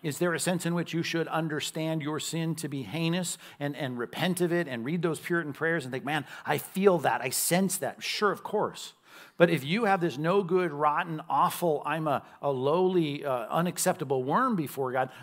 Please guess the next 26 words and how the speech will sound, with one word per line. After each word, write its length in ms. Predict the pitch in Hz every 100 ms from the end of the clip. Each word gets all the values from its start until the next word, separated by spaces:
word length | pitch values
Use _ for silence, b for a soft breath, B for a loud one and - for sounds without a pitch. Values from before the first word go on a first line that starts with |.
| -
then 100 | 165
you 160 | 185
won't 180 | 202 185
understand 920 | 160 156 202 - 226 160 117 123 156 151
what 160 | 160
the 60 | 143
New 100 | 151
Testament 480 | 151 151 147 131 117
teaches 540 | 214 214 127 113 113 B B
about 300 | 156 151 143
pleasing 460 | - 190 190 143 147
God 300 | 147 147 123
more 280 | 143 147 131
and 120 | 120
more, 360 | 135 131 101 - B -
about 320 | 139 147 -
progressive 600 | - 156 127 170 170 170
sanctification. 800 | - 143 117 123 120 117 110 - _ B B B
So 100 | -
I'm 60 | 208
just 160 | 208
giving 180 | 226 214
you 100 | 175
a 60 | 147
few 320 | - 220 240
examples 800 | 170 131 165 185 - 107 127